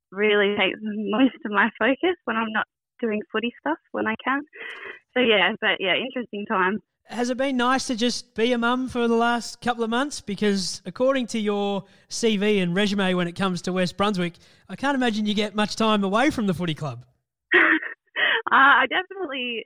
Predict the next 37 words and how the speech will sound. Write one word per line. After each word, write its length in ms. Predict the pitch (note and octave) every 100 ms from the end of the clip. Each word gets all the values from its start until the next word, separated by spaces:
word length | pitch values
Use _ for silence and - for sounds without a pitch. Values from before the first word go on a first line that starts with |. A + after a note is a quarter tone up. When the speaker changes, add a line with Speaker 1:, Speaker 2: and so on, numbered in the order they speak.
| B3+
Speaker 1:
definitely 340 | C4 G#3+ G3+
didn't. 360 | G3+ G3 F#3 C4
Um, 320 | - A#3 A3+ G#3+ - - -
it 120 | -
is 100 | C4 G#3
nice 320 | G3+ F#3+ G3 F#3+ -
getting 420 | G3+ F#3+ F#3 F#3+ - _ -
a 40 | G3
hundred 300 | D#4 D4 A#3+
percent 320 | A#3+ G#3+ F3
full 160 | G#3+ G#3
time 200 | G3 E3+
with 120 | F3+ -
the 60 |
baby, 240 | F3 F3 F#3
but 160 | F#3+ F3 -
I 140 | G#3
do, 420 | A3 B3+ C4+ B3+ B2+
I 100 | G#3+ B3+
do 180 | D#4
wish 140 | A#3+ B3+ E3+
I 80 | -
could 80 | A3
have 160 | F#3 G3
had 120 | F#3+
him 80 | F#3+ -
down 160 | F3+ F3+
the 60 | F3+ -
club 200 | F#3+ F#3+
and 160 | F3+ F#3+ _
Speaker 2:
<laughs> 180 | C3+ _
Speaker 1:
watching 380 | G#3+ - C4 A3+
some 140 | G#3+ G3+
games. 320 | G#3 A#3+ F#4 F4+
But 180 | C4 A#3
yeah, 360 | D4 A#3 G3 C4
we'll 160 | A#3